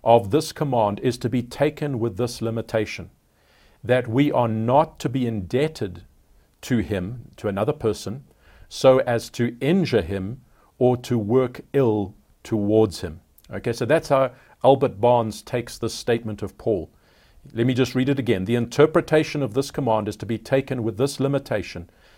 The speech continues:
that we are not to be indebted to him or to somebody so as to injure them or to work ill towards them."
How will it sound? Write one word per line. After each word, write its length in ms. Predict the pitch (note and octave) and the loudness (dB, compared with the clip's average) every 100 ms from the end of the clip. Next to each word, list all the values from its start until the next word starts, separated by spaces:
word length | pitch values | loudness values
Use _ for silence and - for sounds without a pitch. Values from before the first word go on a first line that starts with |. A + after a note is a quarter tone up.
| _ - | _ 0
that 160 | A2+ | 2
we 120 | A#2 A#2 | 4 4
are 60 | |
not 380 | A#2 A#2 D#3+ - | 4 2 2 0
to 100 | D3 | -4
be 160 | C#3 B2 | 0 -2
indebted 720 | A2 F2 C3 D3+ - F#2 - _ | -2 0 0 0 -4 -10 -10 _
to 200 | - A2 | -8 -6
him 340 | F2+ F#2 F2+ A#2 - | -4 -6 -8 -12 -12
or 120 | G2 | -12
to 120 | - | -10
somebody 560 | - B2 G#2 F2+ E2+ - - - - - | -4 -4 -2 -4 -6 -12 -20 -20 -20 -4
so 300 | - C3+ C3+ | 6 6 6
as 260 | B2+ B2 | 2 -2
to 180 | - B2 | -4 0
injure 320 | C#3+ F#3 F#3 | 2 4 4
them 380 | D#3 D#3+ G3+ G3+ _ - _ _ - | 4 4 0 -6 _ -20 _ _ 0
or 160 | B2+ B2 | 2 2
to 160 | C3 | 2
work 380 | A#2 B2 B2 - - | 2 2 2 -2 0
ill 400 | C#3 B2 A#2 A2+ _ - | 2 4 2 -2 _ -16
towards 520 | - A2 G#2+ A2+ F2+ - | -4 0 4 2 0 -10
them." 240 | E2 | -12